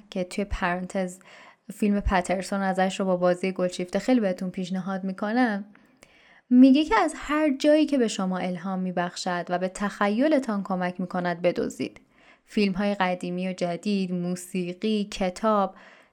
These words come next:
نقاشی، عکس، شعر، آرزو، گفتگوهای اتفاقی، معماری پل‌ها، علائم خیابان‌ها،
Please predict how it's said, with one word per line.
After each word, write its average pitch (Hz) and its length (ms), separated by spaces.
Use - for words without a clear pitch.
نقاشی، 233 1080
عکس، 226 520
شعر، 233 340
آرزو، 226 760
گفتگوهای 240 840
اتفاقی، 196 880
معماری 208 540
پل‌ها، 196 840
علائم 214 500
خیابان‌ها، 190 1000